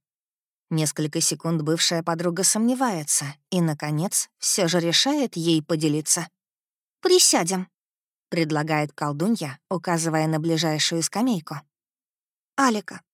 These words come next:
послушай, если ты хочешь продолжить обучение, то должна кое-что знать. Моя бабушка, ее ум уже не так ясен, как раньше». Лизин рассказ ложится тяжелым камнем на сердце.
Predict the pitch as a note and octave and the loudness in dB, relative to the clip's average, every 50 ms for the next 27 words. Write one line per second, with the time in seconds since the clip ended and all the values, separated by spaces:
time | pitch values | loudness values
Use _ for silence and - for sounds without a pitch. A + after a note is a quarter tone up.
0 | _ _ _ - E4+ E4+ - - C#4 A3+ F#3+ - - F3+ E3+ - - _ _ _ | _ _ _ 4 4 4 6 4 2 2 2 2 0 -2 -4 -10 -14 _ _ _
1 | _ _ C#4 C#4 C#4 - - C4 B3+ - D#4+ E4 - - F4 - - G#3+ - - | _ _ 2 2 2 2 2 -2 0 2 2 2 2 0 0 0 0 -2 -2 0
2 | - A3+ A3+ C4 C4 A#3+ B3+ A#3+ - B3 A#3 C4+ C4 - F#4+ F#4+ E4+ B3 G3+ G3 | -2 2 4 6 4 4 4 2 2 2 2 2 2 2 2 2 2 0 0 -2
3 | - _ _ _ - C#4 C4 C4 C4+ C#4+ C#4+ E4+ G4 G#4+ G#4 - C#4+ A#3 G#3+ G3+ | -6 _ _ _ 2 4 6 8 6 6 6 4 2 0 2 2 2 2 4 2
4 | - - A3 G3+ F#3+ F#3+ F#3 F3+ F3+ - - _ _ _ _ _ _ _ _ _ | 2 2 0 0 0 0 -2 -2 -4 -8 -10 _ _ _ _ _ _ _ _ _
5 | _ _ - C#4 C4 B3+ C4 B3 C#4+ C4+ A3+ G3 F#3 - - - G3 G3 A3 - | _ _ 2 2 4 4 6 6 6 4 4 2 -2 -4 -6 -8 -12 -14 -16 -18
6 | _ _ _ A3 A3+ B3+ B3 A#3 C#4 C#4+ D4+ D#4+ D4+ - _ _ - D#4 C#4+ D#4 | _ _ _ -4 -2 0 2 4 4 4 4 4 2 -2 _ _ 2 4 6 6
7 | F4 F4+ G4 F#4+ - G#4+ G#4 G4+ - B3+ G3+ F#3+ F#3 - - G#3 G3 - G#3 G#3 | 6 6 4 4 4 4 4 4 2 0 0 2 2 2 0 0 0 0 0 0
8 | - A3 G3+ G3+ G3 - - G#3+ G#3 - _ _ _ _ _ _ _ _ _ _ | 2 0 0 2 4 2 2 2 -2 -8 _ _ _ _ _ _ _ _ _ _
9 | _ _ _ _ _ _ _ _ _ _ _ _ _ _ _ _ _ _ _ F3 | _ _ _ _ _ _ _ _ _ _ _ _ _ _ _ _ _ _ _ 0
10 | E3+ E3 E3 D#3+ D#3+ D#3+ D#3 D3 D3 D#3 - - - D#3+ F#3 F#3+ - - - _ | 4 4 4 4 4 0 0 0 0 0 0 0 0 -2 -2 -2 -2 -4 -6 _
11 | - F3+ F#3 F3+ F3 E3+ F#3 F#3 F3+ - F#3+ E3+ - F3+ E3+ F3+ A#3 C#4+ D#4 D4 | -2 2 4 4 4 4 2 2 0 0 -2 -2 -2 0 0 2 2 2 2 2
12 | B3+ A3 - - F3 E3 E3+ E3 E3 D#3+ D#3 D3+ D#3 D3+ - E3 D3 D3 - - | 0 0 2 2 2 2 2 0 0 0 0 -2 -2 -2 -2 -4 -4 -6 -6 -6
13 | D#3+ | -6